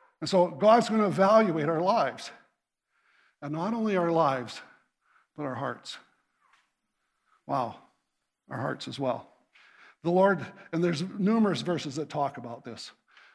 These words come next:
Uh, Samuel says, "God sees not as man sees, for man looks at the outward appearance, but God looks at the heart." Jeremiah says, "I, the Lord, search the heart.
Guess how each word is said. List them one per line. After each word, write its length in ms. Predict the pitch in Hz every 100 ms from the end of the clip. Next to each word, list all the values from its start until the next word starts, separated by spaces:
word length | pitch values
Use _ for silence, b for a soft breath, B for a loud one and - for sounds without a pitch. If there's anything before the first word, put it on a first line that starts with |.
| b
Uh, 200 | 151 139
Samuel 500 | - 196 180 175 139
says, 240 | - 135
"God 380 | 123 190 190 185
sees 300 | - 196 175
not 200 | 170 165
as 120 | 143
man 240 | 147 165 165
sees, 220 | 175 165
for 120 | 151
man 220 | 147 160
looks 180 | 160 147
at 80 | 151
the 100 | 160
outward 200 | 156 151
appearance, 280 | - 165 147
but 160 | 135
God 180 | 139 143
looks 220 | 139 131
at 80 | 143
the 80 | 135
heart." 360 | - 139 110 - _ B B B -
Jeremiah 460 | 170 160 156 156
says, 240 | - 143 120
"I, 220 | 156 175
the 120 | 156
Lord, 300 | 156 147 131
search 460 | - 185 185 - -
the 100 | 165
heart. 400 | 147 127 123